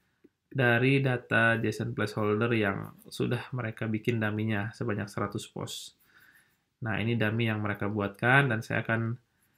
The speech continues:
buat sama persis seperti yang di sini.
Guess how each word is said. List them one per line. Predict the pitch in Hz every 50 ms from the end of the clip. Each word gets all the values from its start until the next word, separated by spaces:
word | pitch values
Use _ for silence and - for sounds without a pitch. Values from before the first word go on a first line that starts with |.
| _ _ _ _ _ _ -
buat | 123 127 131 131 - - _ _ _ _ -
sama | - - 110 113 113 113
persis | - - 123 - - 123 120 - - - - - _
seperti | _ - - _ - 110 - - 110 107
yang | 107 110 110
di | 107 110
sini. | - - 104 101 101 101